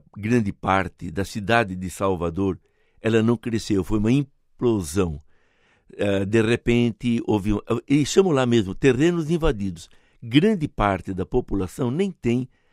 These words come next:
escritura do terreno, porque é tudo terreno de invasão e bairros imensos que cresceram desordenadamente, casas pequenas, sem, às vezes, o de-, adequado cuidado de água e esgoto. Pois bem, é um povo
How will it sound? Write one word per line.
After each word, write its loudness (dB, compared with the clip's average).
escritura 2
do -2
terreno, 0
porque -6
é -2
tudo -2
terreno 2
de 0
invasão 2
e -2
bairros 0
imensos -2
que -18
cresceram -2
desordenadamente, 2
casas 0
pequenas, -4
sem, 0
às 0
vezes, 0
o -4
de-, 0
adequado 0
cuidado -2
de -4
água 0
e -4
esgoto. -2
Pois 0
bem, -2
é 8
um 4
povo 0